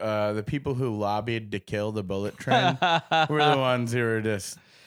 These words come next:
Speaker 1: doing all the shit we're talking about. So.
Speaker 2: Yeah. Well, the fact that it's cheaper to take a flight from New York to Washington, D C than it is to take a train is, um,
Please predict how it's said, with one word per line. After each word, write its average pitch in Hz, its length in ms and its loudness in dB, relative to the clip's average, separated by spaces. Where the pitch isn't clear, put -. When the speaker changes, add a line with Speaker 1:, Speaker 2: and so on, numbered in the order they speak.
Speaker 1:
doing 110 300 0
all 95 100 0
the 98 100 -2
shit 92 200 -6
we're 92 100 -4
talking 95 380 -6
about. 78 240 -6
So. 127 80 -4
Speaker 2:
Yeah. 135 460 0
Well, 147 160 0
the 143 100 -2
fact 151 300 0
that 170 100 0
it's 131 200 -4
cheaper 127 280 -4
to 123 80 -6
take 113 220 -6
a 104 140 -2
flight 104 560 -6
from 107 280 -6
New 107 120 -6
York 107 280 -6
to 120 100 -6
Washington, 101 480 -6
D 98 120 -8
C 107 440 -8
than 110 100 -6
it 104 120 -6
is 104 180 -4
to 110 140 -12
take 104 240 -8
a - 20 -8
train 101 540 -8
is, 104 380 -4
um, 95 340 -6